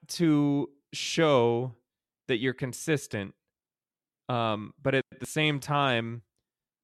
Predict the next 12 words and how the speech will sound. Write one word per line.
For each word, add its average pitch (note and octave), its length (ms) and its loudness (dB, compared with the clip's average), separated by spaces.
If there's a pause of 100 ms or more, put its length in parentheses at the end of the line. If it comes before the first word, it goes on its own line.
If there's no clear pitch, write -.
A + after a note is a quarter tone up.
(180)
the B2 120 -8
Spurs C#3+ 640 2 (200)
can't D3 340 -4
get C3+ 100 -4
rid, D#3 300 6 (100)
<laughs> - 100 -20
can't D#3+ 280 0
get D3+ 120 6
rid E3+ 160 6
of C#3+ 140 6
you. G#2+ 320 0 (180)
Like, C#3+ 280 2